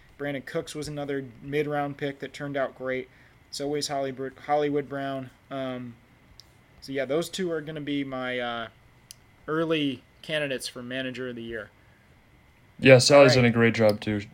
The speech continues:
Speaker 2: Props to
Speaker 1: Player
Speaker 2: her.
Speaker 1: of the year so far, or M V P. Uh, what I think kind of look, looking back at the draft, like, where, based on where this player was taken and how they're doing so far, who would you say is the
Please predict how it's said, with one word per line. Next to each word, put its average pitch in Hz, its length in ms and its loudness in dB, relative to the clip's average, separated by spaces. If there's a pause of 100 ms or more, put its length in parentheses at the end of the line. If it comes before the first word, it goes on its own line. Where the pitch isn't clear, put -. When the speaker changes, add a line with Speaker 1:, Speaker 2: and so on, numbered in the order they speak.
(120)
Speaker 2:
Props - 220 4
to 175 80 2
Speaker 1:
Player 202 180 4
Speaker 2:
her. 202 180 -2
Speaker 1:
of 160 280 4 (340)
the 147 180 -4
year 151 320 -4
so 151 260 -4
far, 143 380 0
or 135 300 -8
M 160 180 -4
V 160 160 -4
P. 151 460 -6 (360)
Uh, 135 240 -4
what 156 160 -2
I 240 80 0
think 180 280 -8
kind 165 300 -4
of 147 220 -2 (120)
look, 165 360 -6 (480)
looking 170 300 -6
back 147 300 2
at 147 80 -8
the 139 60 -8
draft, 139 500 -4
like, 123 160 -8
where, 165 400 0 (220)
based 165 240 -2
on 143 160 -6
where 180 180 0
this 185 140 0
player 170 320 0
was 151 300 -4
taken 147 460 -6 (440)
and 131 340 -8
how 143 180 -2
they're 147 120 -2
doing 139 260 -8
so 131 220 -6
far, 123 380 -6 (300)
who 156 100 -8
would 151 160 -6
you 139 100 -6
say 139 280 -2
is 131 200 -10
the 131 280 -8